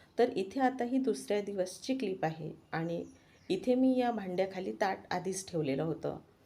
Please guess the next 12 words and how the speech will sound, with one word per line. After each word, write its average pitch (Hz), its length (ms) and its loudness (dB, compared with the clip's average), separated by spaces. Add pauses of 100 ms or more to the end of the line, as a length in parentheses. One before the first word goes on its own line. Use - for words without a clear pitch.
(360)
तर 214 100 4
इथे 165 280 -4
बघा, 175 320 -2
काठोकाठ 196 800 -4
असं 190 280 0
तर 247 100 2
भांडं 196 340 0
भरलेलंच 208 520 -2
आहे, 185 280 -4
पण 202 220 -4
पूर्ण 185 360 -2
भांड्याच्या 175 520 -2